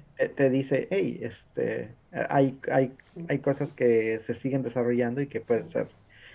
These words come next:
este, útiles en el futuro", ¿no? Ni-, ya, ya no, no estamos hablando de, de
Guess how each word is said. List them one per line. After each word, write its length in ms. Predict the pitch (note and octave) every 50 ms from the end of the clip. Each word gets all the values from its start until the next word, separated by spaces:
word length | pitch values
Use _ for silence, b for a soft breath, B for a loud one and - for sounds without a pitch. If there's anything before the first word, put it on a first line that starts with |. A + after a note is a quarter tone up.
| b b b b b b _
este, 720 | - - - - - _ _ _ - - A#2 - - - -
útiles 500 | - D#3 D#3 D#3 D#3+ C#3 B2+ A#2+ A#2 - -
en 100 | B2 B2+
el 120 | C3+ C#3
futuro", 360 | D3 F#3+ G#3 - C4 A#3 F3+
¿no? 180 | E3 G3 C#4+ - -
Ni-, 220 | F3 D3 C3+ C3+ C#3
ya, 180 | D3+ D3+ D3+
ya 140 | C#3 D3+ D3
no, 220 | D3 D3 D3 D3+ D#3
no 360 | D3 D3 D3+ D3 C#3+ D3 D3
estamos 280 | D3 - D#3 D3 C#3+ C#3+
hablando 300 | C3 C3+ C#3 C3+ C3+ B2+
de, 240 | A#2+ A#2 A#2 A#2 A2+
de 400 | A2+ A2+ A2 A2+ A2 - -